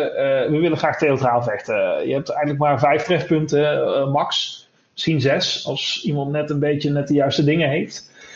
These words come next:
Maar we willen graag theatraal vechten. Dus dat je iemand, als je iemand aanvalt, dat het met grote bogen gebeurt en, eh, toch wel een schouwspel is. Maar ja, als die trefpunten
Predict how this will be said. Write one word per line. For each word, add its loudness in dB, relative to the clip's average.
Maar 2
we 2
willen 2
graag 0
theatraal 4
vechten. -2
Dus -2
dat -4
je 0
iemand, -2
als -4
je -2
iemand -2
aanvalt, 0
dat 0
het -2
met -4
grote 2
bogen 2
gebeurt 0
en, -4
eh, -4
toch 2
wel 4
een 2
schouwspel 2
is. -8
Maar -2
ja, -2
als -4
die -2
trefpunten -2